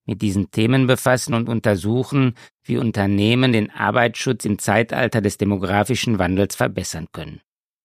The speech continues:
Bleiben Sie also weiterhin dran, es wird spannend. Wussten Sie,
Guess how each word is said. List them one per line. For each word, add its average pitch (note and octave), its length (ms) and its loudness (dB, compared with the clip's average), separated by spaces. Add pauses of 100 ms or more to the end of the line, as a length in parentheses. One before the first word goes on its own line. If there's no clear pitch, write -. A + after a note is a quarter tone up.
(100)
Bleiben G2+ 240 2
Sie A2+ 160 4
also G2+ 260 0
weiterhin F2+ 480 0
dran, F2 480 -2 (180)
es - 200 -4
wird G2 180 -4
spannend. - 640 -14 (480)
Wussten A#2+ 420 0
Sie, C#3 460 4